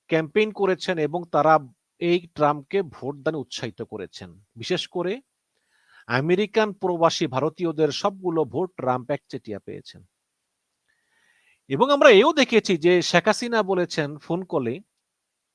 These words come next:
তার কর্মীদেরকে যে, "তোমরা স্লোগান দিবা, সঙ্গে ট্রাম্পের ছবি রাখবা। তো যখন তারা ট্রাম্পের ছবিতে আক্রমণ করবে, তোমরা ছবি তুলে রাখবা, আমাকে পাঠাবা, আমার লোক আছে, এগুলা ওই ট্রাম্পের কাছে পাঠিয়ে দিব।"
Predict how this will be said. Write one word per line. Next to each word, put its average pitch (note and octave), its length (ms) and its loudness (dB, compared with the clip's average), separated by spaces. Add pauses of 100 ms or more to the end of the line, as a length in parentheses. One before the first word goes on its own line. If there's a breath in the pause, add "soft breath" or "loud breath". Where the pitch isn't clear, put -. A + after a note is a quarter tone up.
(460)
তার D3+ 140 2
কর্মীদেরকে E3 680 -6 (520 soft breath)
যে, D3+ 40 -8
"তোমরা F3+ 320 0
স্লোগান F3+ 400 -2
দিবা, A3+ 320 -4 (360)
সঙ্গে F3 380 -2
ট্রাম্পের C#3+ 400 -2
ছবি G#2 280 -12
রাখবা। F#2+ 360 -14 (640)
তো D3+ 80 -6
যখন D#3+ 380 0
তারা F#3 340 6 (340 soft breath)
ট্রাম্পের E3 360 4
ছবিতে F#3+ 320 -2
আক্রমণ E3+ 320 -4
করবে, E3+ 360 -6 (460)
তোমরা D#3+ 200 2
ছবি D#3 260 -4
তুলে F#3 180 -2
রাখবা, F#3+ 380 0 (240 soft breath)
আমাকে C#3 240 -2
পাঠাবা, F3+ 420 -4 (260)
আমার C#3 180 0
লোক F#3 200 -4
আছে, F3 240 -2
এগুলা C#3 320 -2
ওই C3 320 -4
ট্রাম্পের A2 400 -8
কাছে A2+ 200 -8
পাঠিয়ে F#2+ 260 -12
দিব।" - 220 -20